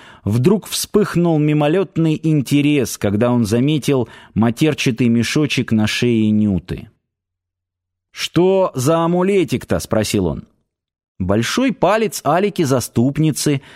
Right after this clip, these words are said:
с готовностью ответила девушка. Кирилл иронически покосился на нее, но промолчал.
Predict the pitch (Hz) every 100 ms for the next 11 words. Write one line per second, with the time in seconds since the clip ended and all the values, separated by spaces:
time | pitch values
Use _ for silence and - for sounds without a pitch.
0 | - 98 107 123 - 156 147 143 - 135
1 | 127 107 - 110 117 117 110 104 101 95
2 | 80 - - 76 - _ _ - - 127
3 | 170 240 202 165 147 180 151 151 - 127
4 | 117 151 - 262 220 208 196 185 175 165
5 | 208 - 156 143 123 - 98 82